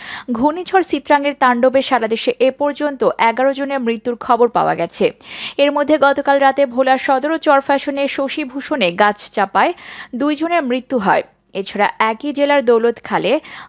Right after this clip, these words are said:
ঘর চাপায় এক বৃদ্ধা মারা গেছেন। এদিকে কুমিল্লার নাঙ্গলকোটে গাছের নিচে চাপায় একই পরিবারের তিনজনের প্রাণহানি হয়েছে। আর সিরাজগঞ্জে নৌকাডুবিতে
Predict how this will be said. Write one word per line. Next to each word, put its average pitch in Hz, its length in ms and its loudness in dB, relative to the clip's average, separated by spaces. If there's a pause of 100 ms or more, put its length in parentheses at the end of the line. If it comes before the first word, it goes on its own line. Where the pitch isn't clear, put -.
(140)
ঘর 247 220 4
চাপায় 311 440 0
এক 233 160 0 (160)
বৃদ্ধা 240 340 -6
মারা 165 320 0
গেছেন। 170 320 0 (420)
এদিকে 202 280 -2 (100)
কুমিল্লার 262 460 0
নাঙ্গলকোটে 247 560 0
গাছের 214 380 0
নিচে 285 260 -6
চাপায় 240 400 2 (200)
একই 254 200 -8
পরিবারের 247 560 0
তিনজনের 208 480 -2
প্রাণহানি 247 480 0
হয়েছে। 185 400 0 (460)
আর 247 220 4
সিরাজগঞ্জে 311 720 0
নৌকাডুবিতে 254 640 0